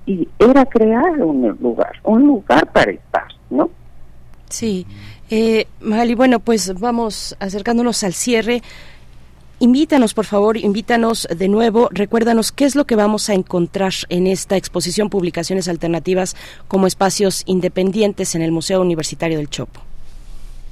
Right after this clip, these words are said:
Speaker 1: En esta exposición vamos a encontrar tres ejes de lectura que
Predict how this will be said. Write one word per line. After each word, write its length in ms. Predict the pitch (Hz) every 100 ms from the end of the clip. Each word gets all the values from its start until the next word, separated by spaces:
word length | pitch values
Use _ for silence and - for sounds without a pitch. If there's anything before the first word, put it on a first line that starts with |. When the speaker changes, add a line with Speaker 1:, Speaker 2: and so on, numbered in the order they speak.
| -
Speaker 1:
En 180 | 240 254
esta 160 | 285
exposición 640 | 311 - 262 247 - 262 262
vamos 260 | 262 262 262
a 40 |
encontrar 480 | 226 196 185 196 220
tres 260 | - 196 190
ejes 280 | 185 - 208
de 100 | 185
lectura 520 | 147 - - 160 185
que 140 | 185